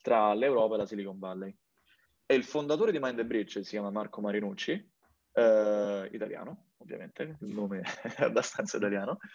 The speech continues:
Adesso è la persona che si occupa della borsa Fulbright. Quindi adesso invece di andare a Santa Clara e fare tre mesi lì,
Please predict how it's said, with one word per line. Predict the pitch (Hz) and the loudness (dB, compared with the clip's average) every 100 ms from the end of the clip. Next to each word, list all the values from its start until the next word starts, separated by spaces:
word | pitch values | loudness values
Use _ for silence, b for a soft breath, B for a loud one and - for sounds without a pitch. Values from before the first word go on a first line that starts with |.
| B B B B B _ _ | B B B B B _ _
Adesso | 156 170 185 - 196 156 | 4 6 4 0 2 6
è | 117 | 6
la | 110 113 | 4 2
persona | 143 - 117 110 | 0 -6 -6 -6
che | 117 | -8
si | - | -4
occupa | 117 101 110 120 | -4 -4 -2 0
della | 104 101 92 | 0 -4 -4
borsa | 101 98 - 101 95 92 | -6 -8 -6 -6 -4 -6
Fulbright. | - 101 - - - - | -8 -8 -6 -6 -10 -20
Quindi | _ 127 113 | _ 0 4
adesso | 139 110 - 110 | 6 4 0 -2
invece | 120 139 | 0 2
di | 120 | 2
andare | 113 113 | 2 2
a | 113 | 2
Santa | - 113 120 | -4 -4 0
Clara | 117 113 104 98 | 2 4 4 2
e | - | -6
fare | - 107 | -2 -2
tre | 107 | 0
mesi | 107 110 127 143 | -2 -4 -2 2
lì, | 165 185 | 2 2